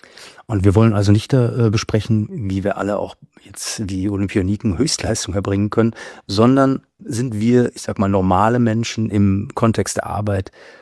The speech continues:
strukturell und, und vielleicht auch inwieweit überhaupt in der Lage,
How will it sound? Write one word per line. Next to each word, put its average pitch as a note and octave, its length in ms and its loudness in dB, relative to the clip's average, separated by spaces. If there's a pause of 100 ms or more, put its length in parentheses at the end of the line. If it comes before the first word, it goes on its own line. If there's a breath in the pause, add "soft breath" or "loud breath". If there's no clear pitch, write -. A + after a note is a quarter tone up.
(140 loud breath)
strukturell G2+ 920 -2
und, G2 520 -2
und A2+ 280 -2
vielleicht G#2 220 2
auch G2+ 80 2
inwieweit G2 560 2
überhaupt - 480 -4
in G#2+ 160 -4
der F#2+ 100 2
Lage, G2 560 0